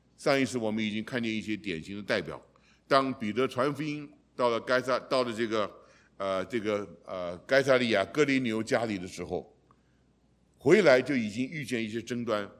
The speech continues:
他们说，这些人你进到没有受割礼人家里去了。那这些割礼派的人还是基督徒呢？更有一些不肯信耶稣的人，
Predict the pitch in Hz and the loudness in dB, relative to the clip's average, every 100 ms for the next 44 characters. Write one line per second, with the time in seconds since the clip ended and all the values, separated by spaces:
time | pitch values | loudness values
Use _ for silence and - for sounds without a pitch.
0 | _ _ _ _ - 123 120 113 117 110 | _ _ _ _ -4 -4 -4 -4 -4 -4
1 | 107 - _ _ _ 135 113 123 98 92 | -8 -20 _ _ _ -6 -2 -4 -2 -6
2 | 92 _ _ - 123 113 104 190 160 120 | -10 _ _ -10 -6 -6 -6 -6 -4 -2
3 | 104 - - 139 196 135 - 143 113 139 | -2 -6 -8 0 2 2 2 -2 0 -2
4 | 113 85 95 117 110 90 67 73 62 _ | -2 -6 -8 -6 -6 -8 -14 -18 -18 _
5 | _ _ _ - - _ _ - 294 - | _ _ _ -20 -20 _ _ 0 0 0
6 | - 294 208 143 165 - 180 135 143 135 | 0 4 4 4 2 4 4 4 4 2
7 | 120 98 98 - _ - 185 175 - 190 | 2 -4 -6 -12 _ -6 -4 -4 -6 -6
8 | 190 110 78 78 - _ _ _ _ _ | -6 -8 -10 -10 -14 _ _ _ _ _
9 | _ _ 311 254 175 127 143 131 151 151 | _ _ 2 4 4 4 2 0 2 0
10 | - - _ _ _ - 226 165 131 170 | -4 -20 _ _ _ -2 2 2 2 0
11 | 156 151 131 143 127 95 85 | 2 2 2 -2 0 -2 -4